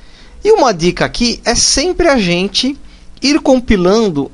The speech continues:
aos poucos o aplicativo. Faz um trecho do código, compila.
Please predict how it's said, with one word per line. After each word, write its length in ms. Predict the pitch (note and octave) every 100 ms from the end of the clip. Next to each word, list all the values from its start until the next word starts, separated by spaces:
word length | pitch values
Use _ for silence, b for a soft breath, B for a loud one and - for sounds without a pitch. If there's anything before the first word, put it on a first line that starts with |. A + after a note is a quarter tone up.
| -
aos 260 | C#4+ -
poucos 500 | - G3+ G#3+ A3+ A#3+
o 40 | B3+
aplicativo. 760 | B3+ C#4+ F4 - D#3 A2+ C#3+ - - b b b
Faz 360 | - C#4+ D#4+
um 120 | D4+
trecho 280 | A#3+ A3 G#3
do 120 | A#3+
código, 480 | C4 A3+ A3 G#3+ G#3+
compila. 680 | G#3+ C#4 - G#3 G#3+ A3 A#3